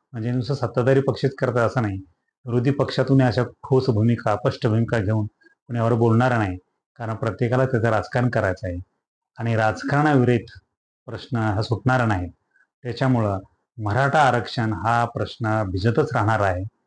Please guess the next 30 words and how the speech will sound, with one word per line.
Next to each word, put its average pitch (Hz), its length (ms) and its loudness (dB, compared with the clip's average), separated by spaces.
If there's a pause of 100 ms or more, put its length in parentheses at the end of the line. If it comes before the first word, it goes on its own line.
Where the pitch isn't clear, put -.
(240)
कारण 101 160 -6
हे 113 160 2
जी 135 80 4
काही 117 180 4
घोंगडं 113 300 2
आहे 95 220 -2 (420)
ते 123 80 -12
घोंगडं 110 360 -2
भिजत 107 220 2
ठेवलं 98 420 -2 (400)
तर 113 60 -10 (340)
सर्व 156 500 2
राजकारणी 120 840 0
लोकाला 98 460 0 (340)
त्याचा 117 240 -4
फायदा 107 320 0
होणार 110 280 2
आहे 92 220 -2 (400)
असं 123 200 0
मला 117 240 4
वाटतं. 98 340 -2 (460)
नेमकं 117 260 -4
तुम्हाला 127 400 2
काय 131 160 2
वाटतं? 98 400 -2 (340)
कमेंट 117 280 -4
करून 107 320 -2
नक्की 123 200 0
मला 123 180 6
कळवा 123 420 2